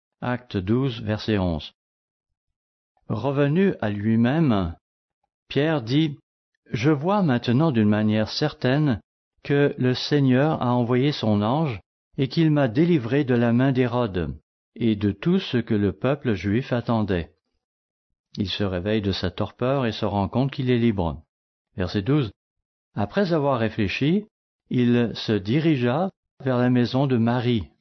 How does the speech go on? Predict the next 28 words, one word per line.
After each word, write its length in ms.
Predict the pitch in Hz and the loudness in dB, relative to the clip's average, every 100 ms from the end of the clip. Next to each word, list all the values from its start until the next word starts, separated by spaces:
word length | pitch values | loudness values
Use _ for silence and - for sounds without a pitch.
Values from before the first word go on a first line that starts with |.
| - | -4
mère 300 | 101 107 101 | -2 0 -2
de 140 | 104 | -2
Jean, 300 | 95 107 101 - _ _ - | -2 -2 -4 -6 _ _ -12
surnommé 560 | - 92 95 95 98 | -6 -2 0 2 2
Marc, 480 | 101 104 - - - _ _ - | 0 -2 -8 -20 -20 _ _ -4
où 240 | 160 147 135 | 2 2 2
beaucoup 380 | 120 156 156 | 0 0 2
de 100 | 120 | 0
personnes 480 | 107 123 - 156 170 | 0 -2 -2 0 2
étaient 240 | 107 110 95 | 2 0 -2
réunies 600 | 127 131 104 113 131 - _ _ - | 2 2 4 2 0 -4 _ _ -10
et 140 | - 107 | -6 -6
priaient. 560 | - 135 113 92 87 _ _ _ _ _ _ _ _ - | -4 -2 0 -2 -6 _ _ _ _ _ _ _ _ -4
Notez 280 | 123 127 190 | -4 -2 -2
qu'on 160 | 143 | -2
parle 320 | 101 151 151 | -2 -2 0
de 100 | 113 | 0
lui 340 | 104 101 127 151 | 0 2 2 0
en 120 | 101 | -2
tant 220 | - 113 | -2 -4
que 220 | 98 98 | -4 -6
Jean, 500 | 92 87 107 139 180 - _ _ _ | -6 -6 -2 -2 -2 -8 _ _ _
surnommé 640 | - - 127 127 123 123 120 | -12 -4 0 2 4 4 2
Marc. 560 | 110 98 - - - _ _ _ _ - | 2 -4 -10 -20 -20 _ _ _ _ -8
Quant 120 | 101 | -6
à 140 | 98 | -6
sa 180 | 92 95 | -6 -4
mère, 380 | 92 120 147 | -2 -2 -2